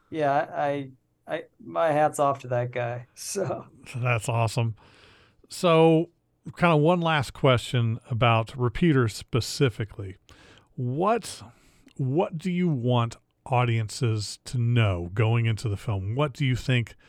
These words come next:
Speaker 2: that they should expect to be really, um, I don't wanna say entertained by, but it's something to focus on where you think that you just, you and everybody, you just knocked it out of the park? This is the thing that I'm really proud of about this film.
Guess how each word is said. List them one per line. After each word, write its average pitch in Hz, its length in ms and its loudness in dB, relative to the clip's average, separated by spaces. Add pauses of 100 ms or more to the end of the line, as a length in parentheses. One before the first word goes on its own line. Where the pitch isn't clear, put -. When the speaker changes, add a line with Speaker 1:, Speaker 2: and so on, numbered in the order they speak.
(300)
Speaker 2:
that 117 180 -2
they 127 160 2
should 117 440 0 (1000)
expect - 760 -2
to - 140 -4
be 120 400 2
really, 127 720 0 (100)
um, 104 480 -6 (100)
I 120 80 -6
don't 113 80 -4
wanna 113 120 -4
say 117 180 -10
entertained 110 460 -4
by, 101 160 -4
but 107 300 -10 (460)
it's 131 500 -6
something 175 380 0
to 127 80 -2
focus 139 520 0
on 120 180 0
where 117 160 -2
you 139 180 -2
think 131 320 -4
that 113 240 -10
you 135 240 -6
just, 123 400 -4 (160)
you 139 280 0
and 117 100 0
everybody, 120 420 -2
you 110 100 -6
just 107 300 -10
knocked 131 520 0
it 120 80 2
out 120 120 4
of 110 60 0
the 104 60 -4
park? 104 320 0
This 131 220 -2
is 117 100 -2
the 113 100 -2
thing 113 380 0
that 101 280 0
I'm 110 260 -2
really 123 340 2
proud 104 360 -2
of 95 120 -6
about 95 340 -8
this - 160 -10
film. - 340 -20